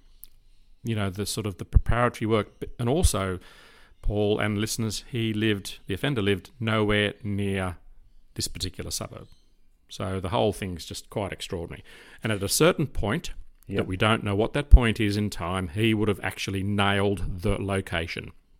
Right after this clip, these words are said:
Speaker 2: I guess something I'm curious about and something that we're gonna have to deal with at some point is establish who Warwick is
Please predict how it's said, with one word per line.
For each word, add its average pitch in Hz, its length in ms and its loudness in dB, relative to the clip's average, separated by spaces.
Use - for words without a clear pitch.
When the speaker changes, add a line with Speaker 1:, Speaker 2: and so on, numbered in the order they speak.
Speaker 2:
I 139 100 4
guess 190 240 6
something 165 480 6
I'm 139 140 4
curious 120 420 2
about 104 200 2
and 104 100 -6
something 110 260 0
that 104 140 0
we're 107 160 0
gonna 113 180 2
have 101 140 -2
to 101 80 -2
deal 104 160 6
with 101 100 6
at 101 100 -4
some 143 200 0
point 95 320 -2
is 110 160 0
establish 113 580 4
who 160 180 8
Warwick 127 460 4
is 104 460 2